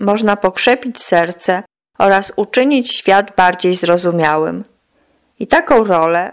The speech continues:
doskonale spełnia baśń Kłopoty Kacperka Góreckiego z Krzata.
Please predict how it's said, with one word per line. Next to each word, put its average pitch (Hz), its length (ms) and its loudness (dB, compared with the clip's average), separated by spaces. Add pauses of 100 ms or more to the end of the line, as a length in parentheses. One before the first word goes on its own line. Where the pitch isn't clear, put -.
doskonale 214 640 0
spełnia 196 540 0
baśń 170 520 -2 (460)
Kłopoty 220 520 2
Kacperka 202 720 2
Góreckiego 170 720 -2
z - 100 -8
Krzata. - 580 -6